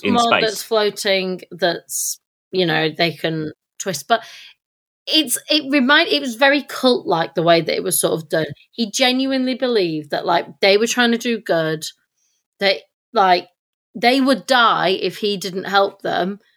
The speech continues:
Speaker 2: Why would you get rid of such a clever race? They've saved me.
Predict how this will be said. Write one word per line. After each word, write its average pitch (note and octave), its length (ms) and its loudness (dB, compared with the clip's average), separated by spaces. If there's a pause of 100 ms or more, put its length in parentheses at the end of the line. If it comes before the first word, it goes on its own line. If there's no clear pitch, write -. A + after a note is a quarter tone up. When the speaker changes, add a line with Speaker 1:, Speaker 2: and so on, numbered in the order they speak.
(200)
Speaker 2:
Why G#3 220 2
would G#3+ 180 -2
you G#3+ 80 -6
get F#3 180 2
rid F#3 120 -4
of F3+ 100 -4
such - 260 -4
a G3 40 -8
clever F3 360 2
race? - 540 0
They've F#3 240 4
saved G#3+ 500 0
me. F#3+ 540 -4